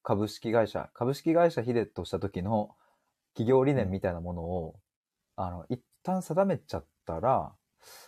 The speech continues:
Speaker 1: あとはそれに紐づく形で、じゃあそのアサヒのビールみたいな商品みたいなものが、なんか生まれてくるかなと思うと、今こう言語化はできたけど、結局株式会社ヒデの企業理念何ですかっ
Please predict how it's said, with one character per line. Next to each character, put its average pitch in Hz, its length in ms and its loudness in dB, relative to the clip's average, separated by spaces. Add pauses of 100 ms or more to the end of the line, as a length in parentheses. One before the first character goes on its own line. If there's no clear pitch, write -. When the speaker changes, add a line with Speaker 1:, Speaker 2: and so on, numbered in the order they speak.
Speaker 1:
あ 170 120 -2
と 147 100 2
は 120 60 0
そ 120 120 0
れ 131 60 0
に 127 80 -4
紐 131 240 0
づ 143 80 -2
く 120 100 0
形 - 400 -6
で、 107 320 0 (680)
じ 120 100 2
ゃ 117 100 6
あ 87 40 -2
そ 95 120 -4
の 85 240 -6
ア 107 40 -4
サ 107 100 -4
ヒ 92 100 -8
の 82 100 -6
ビ 95 180 2
ー - 20 0
ル 101 100 2
み 90 80 -2
た - 60 -4
い - 20 -6
な 73 60 -10
商 107 240 4
品 82 240 -6
み 90 120 -8
た 87 100 -4
い 82 40 -10
な 82 80 -12
も 82 140 -10
の 82 220 -12
が、 92 320 -2 (680)
な 107 40 -8
ん 101 40 -14
か - 80 -8
生 90 60 -4
ま 110 80 -2
れ 110 60 -6
て 107 100 -6
く - 180 -6
る 107 80 -2
か 85 140 -6
な 98 180 0
と - 80 -10
思 90 200 -6
う - 40 -12
と、 90 180 -10
今 160 300 4
こ 90 160 -4
う - 20 -6
言 190 200 2
語 214 100 0
化 220 80 4
は 214 120 4
で 220 100 0
き - 60 -14
た 131 120 2
け - 160 -6 (160)
ど、 104 240 0
結 147 180 -4
局 185 380 4 (320)
株 143 180 2
式 170 200 4
会 165 100 8
社 120 80 0
ヒ 117 80 2
デ 110 80 4
の 92 80 2
企 98 220 0
業 104 100 6
理 113 100 4
念 95 140 0
何 95 140 -2
で 80 60 -4
す - 100 -12
か 95 80 0
っ - 80 -8